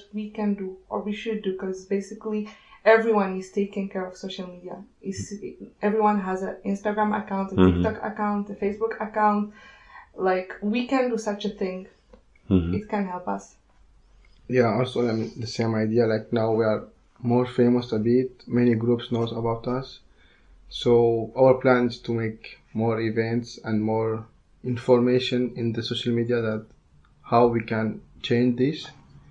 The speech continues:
Speaker 3: and of course more demos. So this is the idea to
Speaker 2: Mm-hmm.
Speaker 3: inform the people that we have to change it and invite more people to our group or to our organization.
Speaker 2: Mm-hmm.
Speaker 3: Yeah.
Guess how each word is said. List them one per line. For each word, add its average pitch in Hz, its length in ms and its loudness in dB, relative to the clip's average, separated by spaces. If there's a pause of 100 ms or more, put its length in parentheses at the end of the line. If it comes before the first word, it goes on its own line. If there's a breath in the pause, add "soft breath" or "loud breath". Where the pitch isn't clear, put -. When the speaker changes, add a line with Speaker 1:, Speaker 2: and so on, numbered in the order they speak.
(380 soft breath)
Speaker 3:
and 113 140 -2
of 110 160 -4
course 117 300 2 (200)
more 110 220 0
demos. 123 560 -4 (840)
So 113 680 0 (260)
this 117 180 -6
is 117 160 0
the 113 100 2
idea 117 360 0 (100)
to 104 220 -8 (380)
Speaker 2:
Mm-hmm. 101 460 6
Speaker 3:
inform 131 340 4
the 120 60 2
people 131 520 2
that 110 200 -4 (460)
we 123 100 -6
have 113 200 -2
to - 120 -14
change 107 320 -4
it 107 140 -12
and 101 220 -6
invite 107 380 -4
more 101 180 -4
people 101 420 -8 (320)
to 135 120 -8
our 110 160 0
group 110 300 -6
or 104 140 -4
to - 200 -10
our 107 240 -8 (680)
organization. 113 680 -4 (200)
Speaker 2:
Mm-hmm. 90 340 8 (240)
Speaker 3:
Yeah. - 80 -12